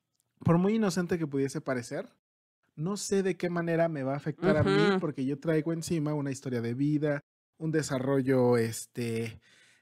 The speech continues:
Speaker 1: humano, un aprendizaje, un algo que me va a hacer que la respuesta ante esa circunstancia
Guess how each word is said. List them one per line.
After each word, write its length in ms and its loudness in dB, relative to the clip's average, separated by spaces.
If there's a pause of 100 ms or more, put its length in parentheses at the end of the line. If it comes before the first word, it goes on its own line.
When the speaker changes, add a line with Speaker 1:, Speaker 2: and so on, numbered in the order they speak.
Speaker 1:
humano, 800 0
un 200 0
aprendizaje, 920 0
un 220 0
algo 340 2
que 120 -6
me 120 -4
va 240 0
a 40 2
hacer 320 -4
que 100 -4
la 400 2
respuesta 1040 -2
ante 420 -4
esa 220 -6
circunstancia 920 -8